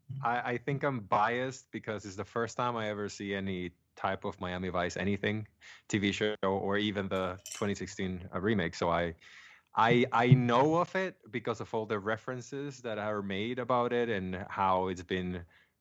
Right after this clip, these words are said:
you know, made fun of and all that before. But, uh, I, I just didn't find anything special about it that would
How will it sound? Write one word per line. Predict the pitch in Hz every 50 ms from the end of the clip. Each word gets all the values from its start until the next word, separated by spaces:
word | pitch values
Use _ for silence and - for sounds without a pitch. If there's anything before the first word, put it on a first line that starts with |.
| _ _
you | 95 92
know, | 87 82 85 85 85 - _
made | 98 98 95 98 101 - -
fun | - - 104 98 98
of | 101 101 101 95 98 -
and | 90 92
all | 92 92 90
that | 92 87 87 85 - - _ _ _
before. | 101 92 - - 101 95 92 92
But, | 90 85 - 101 92 87 87 - - _ _ _ _ _ _ _ _ _ _ _ _ _ _ _ - -
uh, |
I, | - 120 117 113 120 120 117 117 120 120 120 -
I | - 123 127
just | 127 156 151 143 - - -
didn't | - 143 139 139 131 120
find | - - - 113 117 123 123 117
anything | 113 113 117 113 104 - 113 107 101 98 95 95
special | - - - - - - - - - - _ _ - 110 104 - - 131 127 123 127
about | 120 117 120 127 131 131 139
it | 151 151 123 110
that | 107 90 82
would | 92 98 95 92 87 90 98